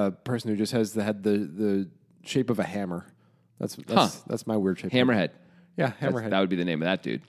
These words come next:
Speaker 1: Yeah, but then that, that dude would probably also be able to hammer stuff with his head, like, have, like, a strong
Speaker 2: Oh, you don't want
Speaker 1: face.
Speaker 2: that? You just want him to have, you want him to be <laughs> normal.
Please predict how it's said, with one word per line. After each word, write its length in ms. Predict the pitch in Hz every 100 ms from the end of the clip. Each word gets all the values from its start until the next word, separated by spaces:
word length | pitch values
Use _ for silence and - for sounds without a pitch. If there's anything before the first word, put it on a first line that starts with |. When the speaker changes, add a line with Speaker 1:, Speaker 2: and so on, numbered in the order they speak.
| -
Speaker 1:
Yeah, 140 | 151
but 100 | 147
then 120 | 165
that, 280 | 175 185 -
that 200 | 180 180
dude 160 | 175 160
would 80 | 143
probably 240 | 143 135
also 160 | 123 131
be 80 |
able 80 | 123
to 100 | 110
hammer 300 | 101 120 117
stuff 260 | - 113 -
with 100 | 95
his 140 | 78
head, 260 | - 82 -
like, 140 | 85 90
have, 160 | 101
like, 100 | 98
a 60 | 90
strong 400 | - 110 95 87
Speaker 2:
Oh, 60 | 147
you 160 | 151
don't 160 | 170 139
want 180 | 120 135
Speaker 1:
face. 20 |
Speaker 2:
that? 160 | 170 165
You 100 | 131
just 260 | 143 135
want 140 | 135 127
him 80 | 110
to 60 |
have, 280 | 117 110 98
you 140 | 165 214
want 120 | 240
him 60 | 208
to 60 |
be 220 | 190 175 -
<laughs> 720 | 220 - 233 233 233 214 214
normal. 640 | 262 - 277 311 233